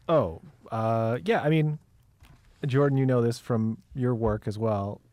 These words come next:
I mean, and I know this from the countless things I've done, that mistakes happen. And, you know, continuity errors happen no matter what.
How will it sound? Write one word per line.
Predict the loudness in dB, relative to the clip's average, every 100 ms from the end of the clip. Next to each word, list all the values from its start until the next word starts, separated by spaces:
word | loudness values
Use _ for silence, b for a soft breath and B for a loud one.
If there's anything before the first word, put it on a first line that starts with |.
| -8
I |
mean, | -4 -2 -4 -6 -12 -10
and | -8
I | -4
know | -4
this | -6 -10
from | -12 -12 -12 -16 -20 -20 -20 -12
the | -10
countless | -8 -10 -10
things | -10 -10 -8
I've | -8
done, | -6 -6 -8 -10 -20 -10
that | -6 -4
mistakes | -4 -2 -4
happen. | -4 -6 -6 -8 _ _ _ _ -6
And, | -4 -2 -4 -6 -8 -14 -8
you | -4
know, | -4 -6 -10 _
continuity | -8 -6 -2 -2 0 -2
errors | -2 -2 -4
happen | -8 -8 -6 -6 -8
no | -6
matter | -6 -6 -8
what. | -6 -6 -8